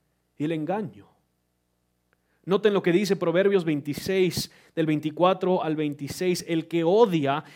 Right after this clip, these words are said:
disimula con sus labios, pero en su corazón acumula engaño. Cuando su voz sea agradable, no lo creas, pues hay siete abominaciones en su corazón. Aunque su odio se cubra con engaño,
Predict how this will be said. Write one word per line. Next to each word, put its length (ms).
disimula 920
con 260
sus 280
labios, 640
pero 200
en 80
su 240
corazón 720
acumula 840
engaño. 720
Cuando 280
su 240
voz 260
sea 460
agradable, 680
no 160
lo 140
creas, 640
pues 180
hay 120
siete 480
abominaciones 800
en 80
su 120
corazón. 680
Aunque 320
su 260
odio 460
se 320
cubra 420
con 160
engaño, 680